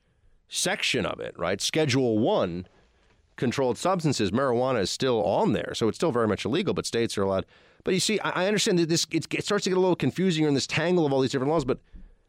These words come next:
you can understand how anybody looking at this would say, "Okay, so is the law just no longer a law when some people decide that it doesn't count anymore?" Don't we have legislatures that are supposed to repeal things, amend things, change things?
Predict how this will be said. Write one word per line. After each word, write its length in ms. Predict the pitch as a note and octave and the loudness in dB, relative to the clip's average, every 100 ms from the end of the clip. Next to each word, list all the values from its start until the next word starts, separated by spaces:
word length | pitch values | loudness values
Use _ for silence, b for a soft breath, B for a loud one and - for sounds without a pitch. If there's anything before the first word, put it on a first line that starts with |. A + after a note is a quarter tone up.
| b b _ _ | b b _ _
you 360 | - C#3 C#3 C#3+ | -2 0 2 0
can 160 | D#3 D#3 | 0 0
understand 420 | G3 E3+ F#3 F3 | 0 0 0 0
how 140 | C#3+ | 0
anybody 240 | D#3 D#3+ C3 | 2 2 2
looking 140 | F3 | 0
at 0 | |
this 120 | D#3+ | -2
would 120 | B2+ - | -2 -2
say, 120 | G#2+ | 0
"Okay, 320 | F3+ D3 B2 | 0 0 -2
so 520 | - C3+ B2+ B2+ A2+ - | 0 2 4 2 0 -2
is 140 | C3+ | 0
the 80 | C3+ | 2
law 260 | C#3+ F3+ | 2 2
just 200 | F#3+ F3 | 0 0
no 80 | D#3+ | 0
longer 260 | D#3 D3+ C#3 | 2 2 2
a 60 | |
law 260 | B2 B2 C3 | 2 2 2
when 160 | A#2+ G#2+ | 2 0
some 260 | - B2 | 0 0
people 560 | A#2+ B2 - B2 A#2+ A#2+ _ _ _ _ _ | 0 0 0 0 0 -2 _ _ _ _ _
decide 500 | A#2+ - A2 A2 A#2 | -4 -2 0 0 0
that 140 | A2 | 2
it 80 | F#2+ | 0
doesn't 260 | F2+ G#2 F#2+ | 0 -2 -2
count 260 | - A#2 | -2 0
anymore?" 440 | E3+ B3+ D#4 E4+ - _ _ _ _ _ _ _ _ _ A2+ | 2 2 2 2 -2 _ _ _ _ _ _ _ _ _ -2
Don't 160 | G3+ | 2
we 80 | A#3 | 2
have 220 | G3 F3 | 2 2
legislatures 580 | C3 D#3 - G3 F#3+ G3+ | 2 0 2 0 2 0
that 80 | C#3+ | 0
are 60 | |
supposed 300 | A#2+ C3 C3+ | 0 0 0
to 60 | - | 0
repeal 440 | A2 - D#3 E3+ | -2 0 0 2
things, 400 | D#3+ E3+ E3 D3+ | 2 0 2 2
amend 320 | G#2 B2 D#3+ D#3 | 2 2 2 2
things, 280 | D#3 D#3 | 2 2
change 440 | - C3 D3+ D#3+ - | 0 -2 0 0 0
things? 440 | D#3+ D#3+ D#3+ - | 0 0 0 -6